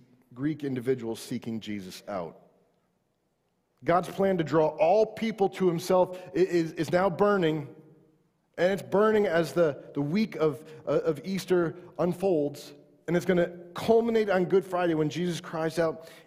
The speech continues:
"It is finished." See, I, I think this week is a sacred week, a, a time to, to treat unlike any other time that we face in this, this year.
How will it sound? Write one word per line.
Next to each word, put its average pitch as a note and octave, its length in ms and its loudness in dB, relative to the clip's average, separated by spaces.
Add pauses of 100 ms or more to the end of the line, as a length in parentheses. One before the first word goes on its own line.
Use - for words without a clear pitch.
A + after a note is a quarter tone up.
(100)
"It F3+ 280 -2
is D#3 460 -4 (380)
finished." - 640 -8 (1700)
See, D#3 240 -4
I, - 160 -10 (460)
I D3 140 -6
think D#3+ 240 -2
this C#3+ 180 -4
week C3 400 -8 (480)
is A2 160 -10
a G#2+ 80 -6
sacred - 640 -10
week, - 340 -20 (960)
a, - 200 -4
a E3+ 80 -4
time F#3+ 480 -2 (380)
to, E3+ 180 0
to D3+ 160 -14
treat F#3+ 360 -8
unlike G#3 400 0
any F#3 220 0
other F3 300 0
time D#3 460 -2
that B2+ 120 -4
we C#3 160 -6
face C#3 500 -6
in A2+ 120 -8
this, G#2+ 180 -8 (320)
this A2+ 240 -10
year. G2+ 380 -8